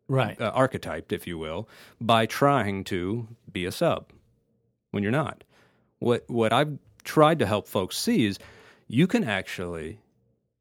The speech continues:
Speaker 2: have a unique role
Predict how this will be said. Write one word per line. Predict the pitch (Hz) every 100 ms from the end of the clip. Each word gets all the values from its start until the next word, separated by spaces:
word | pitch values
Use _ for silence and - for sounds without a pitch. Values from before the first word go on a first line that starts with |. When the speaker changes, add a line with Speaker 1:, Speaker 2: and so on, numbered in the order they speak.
| _ -
Speaker 2:
have | 127 123 113 110 110 _ _
a | 123
unique | 117 135 139 143 247 247 -
role | 95 76 - -